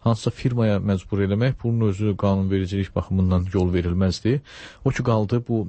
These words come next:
sivil ölkələrdəki vəziyyətlə bağlı, yəni bunu Avropa standartlarına, onlar bunu termin kimi işlədirlər. Avropa bir, Avropa iki, e, formasında deyirlər. Bu taksilərin vəziyyətinin gətirib çıxarılması. Natiq Ələkbərov bildirir ki,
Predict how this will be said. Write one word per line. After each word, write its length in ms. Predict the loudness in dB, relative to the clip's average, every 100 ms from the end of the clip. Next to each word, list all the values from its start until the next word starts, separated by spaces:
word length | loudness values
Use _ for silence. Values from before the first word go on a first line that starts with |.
| -6
sivil 480 | -8 -2 0 0 0
ölkələrdəki 800 | -2 0 0 2 0 -2 -2 -2 0
vəziyyətlə 540 | 0 0 -2 0 -2 0
bağlı, 320 | -2 0 0
yəni 280 | 0 0 -2 -4
bunu 160 | -2 0 0
Avropa 260 | -2 -2
standartlarına, 800 | -4 0 0 0 -2 -2 0 0
onlar 240 | 2 0 0
bunu 180 | -2 -2
termin 320 | -2 -2 -6
kimi 160 | -6 -6
işlədirlər. 540 | -2 -2 0 0 0
Avropa 480 | -2 0 -2 -2 -2
bir, 140 | 0 0
Avropa 320 | 0 -2 -2
iki, 360 | -2 -2 -4 -4 -6 0
e, 220 | 0 -2
formasında 640 | -2 -2 -2 -4 -2 -2
deyirlər. 380 | 2 2 2 -2 -6 -20 -20 -20 -6 0
Bu 120 | 0 0
taksilərin 480 | -4 0 0 2
vəziyyətinin 640 | 0 0 -2 -2 -2 -2 -2
gətirib 320 | -4 -4 -8
çıxarılması. 720 | -2 -2 0 0 0 0 -2 -4 -20 -20 -20 0
Natiq 300 | 0 2 0
Ələkbərov 380 | 0 0 -2 0
bildirir 380 | -2 0 0 0
ki, 140 | -2